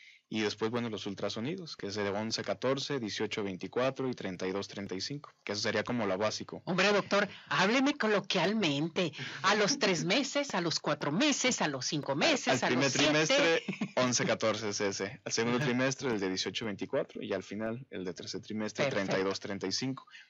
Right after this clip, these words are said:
Speaker 1: Y ahí también hay otra cosa, que a la semana veinticuatro, veintiocho, o sea, como segundo trimestre,
Speaker 2: Ujú.
Speaker 1: hay que tomar la curva de tolerancia a la glucosa, que sirve para diabetes
Speaker 2: Ese
Speaker 1: del
Speaker 2: no,
Speaker 1: embarazo.
Speaker 2: no.
Speaker 1: Ese es forzoso. Y conocer muy bien el tipo de sangre de la mamá,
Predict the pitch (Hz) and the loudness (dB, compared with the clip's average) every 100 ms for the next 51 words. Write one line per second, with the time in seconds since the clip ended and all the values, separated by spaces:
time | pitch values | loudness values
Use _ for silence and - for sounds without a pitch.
0 | - 135 147 160 135 117 117 117 117 113 | -2 2 4 4 4 4 2 2 2 2
1 | 117 135 139 151 135 - 107 98 110 113 | 2 2 2 0 -6 -4 0 0 0 0
2 | 120 117 107 107 120 117 127 127 131 135 | 2 2 0 -2 0 0 0 2 2 0
3 | 156 165 - - 87 85 - 95 107 107 | -2 -8 -10 -10 -8 -8 -6 -4 -4 -4
4 | 117 120 170 175 185 175 - - - 202 | -2 -2 -2 -2 -2 -4 -10 -20 -6 -4
5 | 104 104 104 101 104 104 110 104 104 101 | -4 -2 -2 0 0 0 0 0 0 0
6 | 98 95 107 107 110 120 113 127 123 104 | 0 0 0 0 0 0 0 -2 -2 -2
7 | 104 107 104 104 101 98 101 92 110 104 | 0 -2 0 0 2 2 2 0 0 0
8 | 101 98 98 110 120 - - _ _ _ | 0 -2 0 0 -2 -6 -10 _ _ _
9 | _ _ - 98 113 110 - 120 - 131 | _ _ -6 0 2 2 2 -2 2 2
10 | 151 - 101 - _ - - - - - | 0 -2 -8 -12 _ -20 -20 -18 -18 -4
11 | 127 - 113 107 120 135 139 135 143 135 | -4 0 0 2 2 4 4 4 2 0
12 | 117 135 117 117 127 127 113 104 110 131 | 2 2 4 2 2 2 2 0 0 0
13 | 135 | -2